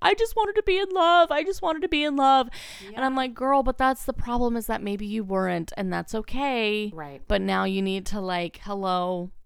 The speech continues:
Speaker 1: how are you?" I don't know. Like,
Speaker 2: Right.
Speaker 1: there, but yeah, the beach is on fire. The beach is aflame. I think we're gonna be losing, I mean, gosh, how many people we're gonna be losing? We're gonna be losing that Tyler guy. We're
Speaker 2: Yep.
Speaker 1: gonna be losing Brayden. We're gonna be losing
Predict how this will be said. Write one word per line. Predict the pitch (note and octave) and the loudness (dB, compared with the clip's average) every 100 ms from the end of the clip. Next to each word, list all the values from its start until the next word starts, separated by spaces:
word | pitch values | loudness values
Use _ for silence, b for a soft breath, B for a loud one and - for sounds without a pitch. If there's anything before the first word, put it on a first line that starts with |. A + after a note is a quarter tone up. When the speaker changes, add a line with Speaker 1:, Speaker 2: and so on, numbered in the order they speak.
| - - | -20 -10
Speaker 1:
how | F#3+ | -4
are | F3 E3+ | -2 -2
you?" | F3 | -2
I | - | -4
don't | E3+ D#3 | -2 -2
know. | D3+ D3+ | -2 0
Like, | F3+ F3+ | 2 2
Speaker 2:
Right. | D3+ | 4
Speaker 1:
there, | G3+ - - | 0 0 4
but | G#3 - | 6 6
yeah, | D#2+ - - | 2 -4 -2
the | A3 | -2
beach | A#3+ B3+ | 0 0
is | B3 | 0
on | A#3+ A3+ | 2 2
fire. | F#3 E3+ F3 F3 | 2 2 2 0
The | F3 | 0
beach | F#3+ F#3+ | -2 -2
is | F3+ | -2
aflame. | F3+ F3 D#3+ D#3+ D#3+ D#3+ D#3+ B B B B B B | -2 -2 -2 -2 -2 -4 -6 B B B B B B
I | G3 | 0
think | G3+ F#3+ | 2 6
we're | F#3+ | 4
gonna | F#3+ | 4
be | F3+ | 0
losing, | F3 F#3 F3+ F3 F3 - | 0 0 -2 -2 -4 -2
I | F#3 | 0
mean, | F3+ | 0
gosh, | E3+ F#3+ F3 F3 - - | 0 0 0 0 6 6
how | G3 G3 | 8 4
many | F#3+ | 2
people | F3+ F3 | 0 -2
we're | E3+ | -2
gonna | E3+ E3 | -4 -6
be | D#3+ | -6
losing? | E3 E3+ D#3+ | -8 -8 -8
We're | E3 | -4
gonna | F#3 | -4
be | F3+ | -2
losing | F3+ F3 F3 | 0 0 0
that | E3 D#3+ | -2 0
Tyler | G3+ G#3+ G#3 | 0 0 -2
guy. | G3 G3 F#3 F#3 F#3 | -2 0 0 2 2
We're | F3+ F#3 | 2 2
Speaker 2:
Yep. | |
Speaker 1:
gonna | F3+ | 0
be | E3 E3 | 0 -2
losing | E3+ F3 E3 D#3+ | -2 -2 -2 2
Brayden. | F#3 G3 G3+ G3 G3 G3 F#3+ B B B B B | 4 4 2 0 -2 -2 -4 B B B B B
We're | G3 | 0
gonna | F3+ F#3 | 2 4
be | F3+ | 4
losing | F3 F3+ E3+ E3+ E3 E3 E3 | 4 4 2 0 0 -2 -4